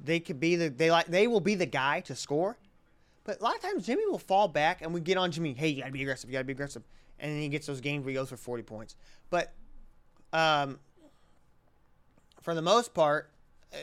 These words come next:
they, they play kind of the same role. So, uh, I could see it working because one could go off and the other one comes on. The other one goes off and the other one comes on.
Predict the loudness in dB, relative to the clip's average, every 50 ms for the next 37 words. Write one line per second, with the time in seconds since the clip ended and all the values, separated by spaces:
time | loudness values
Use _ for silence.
0 | -14 -10 -6 -2 0 2 2 2 2 4 2 2 2 2 2 2 2 2 0 2
1 | 4 4 4 4 6 6 6 6 6 4 -2 -6 -12 _ _ _ _ _ _ _
2 | -14 -6 2 4 6 6 6 4 2 -2 -4 -6 -8 -12 -18 -20 -20 -20 -20 _
3 | -20 -20 -12 -4 -4 -2 0 0 -4 -2 -4 -2 2 2 4 4 4 6 6 6
4 | 6 6 4 -2 -2 -2 0 0 0 0 2 2 2 2 2 2 -2 0 2 6
5 | 8 8 8 8 6 4 0 0 4 4 4 4 4 0 -2 -4 -4 -2 -2 -4
6 | -4 -4 -6 -8 -6 -4 -2 -2 -2 -2 -2 -2 -2 -2 -2 -2 -4 -6 -6 -6
7 | -8 -10 -14 -14